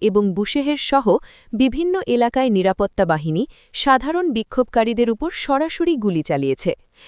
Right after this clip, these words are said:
এমনকি ইলাম শহরের ইমাম খোমেনি হাসপাতালের সামনে জড়ো হওয়া মানুষের উপরও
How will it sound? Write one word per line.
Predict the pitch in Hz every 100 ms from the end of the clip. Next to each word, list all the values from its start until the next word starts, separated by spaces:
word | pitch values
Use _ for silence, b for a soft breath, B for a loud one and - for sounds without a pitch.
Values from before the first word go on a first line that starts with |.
| b b
এমনকি | 240 269 302 320 -
ইলাম | 247 254 311
শহরের | 330 302 262 294 302 -
ইমাম | 226 226 294 320
খোমেনি | - 247 254 262
হাসপাতালের | 233 190 - 208 208 208 214
সামনে | - 185 175 185
জড়ো | 170 151 165
হওয়া | 180 180
মানুষের | 180 147 156 - 240
উপরও | 233 269 160